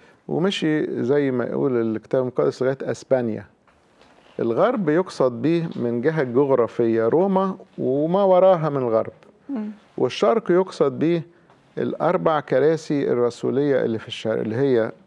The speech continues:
Speaker 1: ش-، أورشليم، أنطاكيا، اسكندرية،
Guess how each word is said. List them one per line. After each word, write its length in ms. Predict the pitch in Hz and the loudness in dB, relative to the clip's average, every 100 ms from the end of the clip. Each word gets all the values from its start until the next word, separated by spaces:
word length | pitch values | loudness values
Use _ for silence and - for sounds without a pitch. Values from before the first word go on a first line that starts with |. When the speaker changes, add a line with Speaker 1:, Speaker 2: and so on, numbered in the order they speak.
| _ | _
Speaker 1:
ش-، 160 | - - 139 | -16 -2 -2
أورشليم، 680 | 127 - 123 139 170 170 - _ _ - _ _ _ _ 131 | 0 0 0 0 -2 -2 -8 _ _ -20 _ _ _ _ -2
أنطاكيا، 640 | 120 113 156 - 170 165 160 _ _ - | -2 0 0 2 0 0 -6 _ _ -10
اسكندرية، 840 | - - 120 113 131 147 147 | -6 -4 0 2 2 4 2